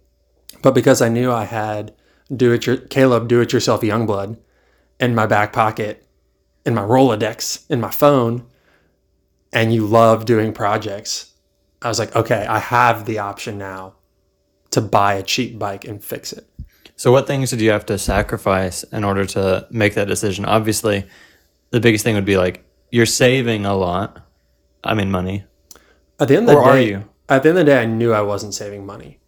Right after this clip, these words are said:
Speaker 1: because I was doing the research of, I knew I would have to buy new tires.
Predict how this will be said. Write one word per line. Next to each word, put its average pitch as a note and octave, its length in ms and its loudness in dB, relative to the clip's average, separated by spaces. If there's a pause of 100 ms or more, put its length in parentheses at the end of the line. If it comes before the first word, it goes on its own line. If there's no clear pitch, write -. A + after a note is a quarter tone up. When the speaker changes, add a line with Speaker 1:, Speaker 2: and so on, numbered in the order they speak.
Speaker 1:
because B2+ 260 2
I A#2+ 80 2
was A2 140 -2
doing C3 220 4
the A#2 80 -2
research G#2+ 500 -6
of, G2+ 560 -8 (480)
I A#2+ 60 -4
knew A2+ 160 2
I G#2+ 120 4
would G#2 100 0
have G#2+ 160 -2
to A2+ 60 -10
buy G#2 180 -2
new G2+ 120 -6
tires. G2 680 -8